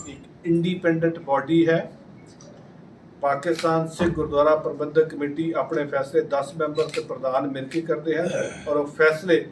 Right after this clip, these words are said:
ਸਿੱਖੀ ਮਰਿਆਦਾ ਅਨੁਸਾਰ, ਸਿੱਖੀ ਭਾਵਨਾਵਾਂ ਅਨੁਸਾਰ, ਸਿੱਖ ਸੰਗਤ ਦੀਆਂ ਮਨੋਕਾਮਨਾ ਅਨੁਸਾਰ ਅਸੀਂ ਫੈਸਲਾ ਕਰਦੇ ਹਾਂ। ਸੋ ਅਸੀਂ ਕੋਈ ਫੈਸਲਾ ਇਸ ਤਰ੍ਹਾਂ ਦਾ ਨਹੀਂ ਕਰਦੇ ਜਿਹੜੀ ਕਿ ਸਿੱਖ ਭਾਵਨਾਵਾਂ ਨੂੰ ਠੇਸ ਪਹੁੰਚਾਵੇ। ਸੋ ਪਾਕਿਸਤਾਨ ਸਿੱਖ ਗੁਰਦੁਆਰਾ ਪ੍ਰਬੰਧਕ ਕਮੇਟੀ ਦੇ ਬਾਰੇ ਬੜਾ,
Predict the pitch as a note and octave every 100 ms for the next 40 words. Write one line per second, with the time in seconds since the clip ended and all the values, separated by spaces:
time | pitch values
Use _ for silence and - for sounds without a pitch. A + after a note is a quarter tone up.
0 | - - - E3+ - E3+ C#3+ C3+ C#3 D#3+
1 | F3 F3 E3+ F3 F3 F#3 - C#3+ D#3 D#3
2 | D#3 A#2+ B2 B2+ D#3+ F3 E3+ F#3 F3+ F#3
3 | - - - - - F3+ F3 - - E3
4 | E3 E3 E3 D#3 - - - C#3 D3+ D#3+
5 | D#3+ D#3 F3 E3 D#3 C#3+ C#3 C#3 C3+ B2+
6 | D3 C#3+ C#3+ E3 D#3+ D#3 D3+ D#3+ - C#3+
7 | C3 D3 C#3 D#3+ C#3+ C#3+ A3+ - D3 D3+
8 | C#3+ D3 C#3+ C#3+ D#3+ - C#3+ A#2 B2+ C3
9 | C#3 C#3+ B2+ A#2+ B2+ B2 B2+ C#3+ D3 D3+
10 | - - - - C#3 C#3 D#3+ - D3+ -
11 | D3+ D3+ - D3+ D3+ D#3 D3 D#3+ E3+ D#3+
12 | D3 D3+ D#3 D3 C#3+ D#3+ F3+ F3 -